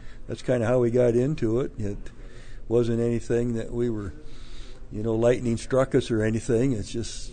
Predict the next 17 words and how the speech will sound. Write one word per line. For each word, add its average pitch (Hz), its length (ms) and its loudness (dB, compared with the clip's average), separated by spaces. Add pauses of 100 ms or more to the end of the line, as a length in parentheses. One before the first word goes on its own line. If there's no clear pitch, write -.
you 120 100 -4
know, 107 100 -4
sometimes 131 680 2 (120)
there's 113 280 -6
a 101 40 -4
point 135 320 2
comes 123 260 2
along, 120 380 2
you, 110 260 0
you 110 80 -2
make 120 280 2
a 113 40 -2
decision 123 760 0 (300)
because 127 300 6
of 110 80 0
circumstances, 127 1000 0
and, 95 180 -2